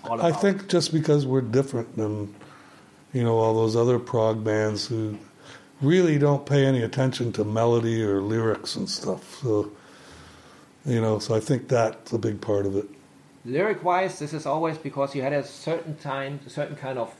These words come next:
Speaker 1: topics all the time within the lyrics.
Speaker 2: Yeah.
Speaker 1: And especially while recapping the, uh, especially the older songs,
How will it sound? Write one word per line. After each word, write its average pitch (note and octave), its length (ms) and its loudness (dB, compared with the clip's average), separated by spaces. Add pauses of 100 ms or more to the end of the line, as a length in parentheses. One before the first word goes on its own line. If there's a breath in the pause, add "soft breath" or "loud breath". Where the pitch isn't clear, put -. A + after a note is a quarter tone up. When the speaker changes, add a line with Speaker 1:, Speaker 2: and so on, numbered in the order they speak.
(120)
Speaker 1:
topics - 580 -6
all C#3 220 -2
the F3+ 80 -4
time E3 340 -8
within D3+ 260 -6
the D#3 80 -4
lyrics. E3 440 -4
Speaker 2:
Yeah. A#2 160 4 (360 loud breath)
Speaker 1:
And C3 480 -4 (160)
especially F3+ 440 0
while C#3 400 0 (120)
recapping F3 720 -2 (440 loud breath)
the, B2+ 400 0
uh, A#2 220 0
especially A#2 400 -8
the - 60 -6
older D#3+ 280 0
songs, F#3 520 -2